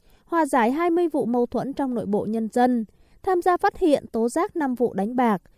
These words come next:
cung cấp cho công an xã mười hai nguồn tin có giá trị phục vụ công tác điều tra. Nhờ vậy,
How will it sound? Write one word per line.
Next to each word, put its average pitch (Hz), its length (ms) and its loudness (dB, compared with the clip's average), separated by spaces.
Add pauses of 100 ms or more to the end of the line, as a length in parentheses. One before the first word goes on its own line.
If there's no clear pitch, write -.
(200)
cung 285 140 0
cấp 339 240 2
cho 262 160 2
công 240 180 -2
an 233 140 -4
xã - 260 -4
mười 269 220 -2
hai 254 200 -4
nguồn 233 180 -2
tin 240 260 -2
có 226 140 -4
giá - 140 -4
trị - 360 -4
phục - 180 -6
vụ 208 160 -2
công 208 220 -8
tác 262 220 -10
điều 180 120 -4
tra. 220 400 0 (640)
Nhờ 226 180 2
vậy, 208 300 2